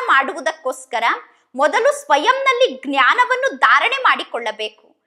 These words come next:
ಜ್ಞಾನವನ್ನು ಸ್ವಯಂನಲ್ಲಿ ಧಾರಣೆ ಮಾಡಿಕೊಳ್ಳುವುದಕ್ಕೋಸ್ಕರ ಜ್ಞಾನದ ಬಗ್ಗೆ ಚಿಂತನೆ ಮಾಡಬೇಕು, ವಿಚಾರ ಸಾಗರ ಮಂಥನ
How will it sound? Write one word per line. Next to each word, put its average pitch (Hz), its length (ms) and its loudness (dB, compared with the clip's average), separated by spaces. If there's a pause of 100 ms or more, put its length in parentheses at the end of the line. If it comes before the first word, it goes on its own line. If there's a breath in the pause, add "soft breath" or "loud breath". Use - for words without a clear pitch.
(260)
ಜ್ಞಾನವನ್ನು 453 1000 0
ಸ್ವಯಂನಲ್ಲಿ 494 680 0
ಧಾರಣೆ 320 380 2
ಮಾಡಿಕೊಳ್ಳುವುದಕ್ಕೋಸ್ಕರ 302 1200 -4 (680)
ಜ್ಞಾನದ 330 760 -2
ಬಗ್ಗೆ 508 320 -2
ಚಿಂತನೆ 539 540 -4
ಮಾಡಬೇಕು, 240 560 -2
ವಿಚಾರ 311 500 2 (160)
ಸಾಗರ 440 400 2
ಮಂಥನ 453 400 0